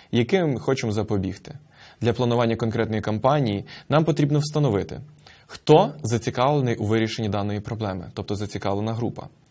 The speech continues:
хто зацікавлений у збереженні даної проблеми, тобто опоненти, яку ціль ми особисто переслідуємо і чому. Наступним кроком планування нашої адвокаційної кампанії повинно бути вирішення наступних питань.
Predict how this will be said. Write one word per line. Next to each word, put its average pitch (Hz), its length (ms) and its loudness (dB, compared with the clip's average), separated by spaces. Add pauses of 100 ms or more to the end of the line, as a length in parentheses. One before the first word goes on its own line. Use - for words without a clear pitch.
(460)
хто 143 560 0
зацікавлений 120 600 0
у 147 120 4
збереженні 143 520 2
даної 98 320 -2
проблеми, 98 500 -4 (180)
тобто 113 380 -6
опоненти, 120 680 -6 (520)
яку 131 300 4
ціль 180 320 2
ми 127 140 4
особисто 143 640 0
переслідуємо 98 800 -6
і 117 140 0
чому. 110 380 -6 (680)
Наступним 117 480 0
кроком 117 320 2
планування 113 440 0
нашої 107 440 -4
адвокаційної 107 680 -4
кампанії 113 580 -2 (200)
повинно 165 300 4
бути 151 240 4
вирішення 156 480 2
наступних 127 460 -4
питань. 113 400 -6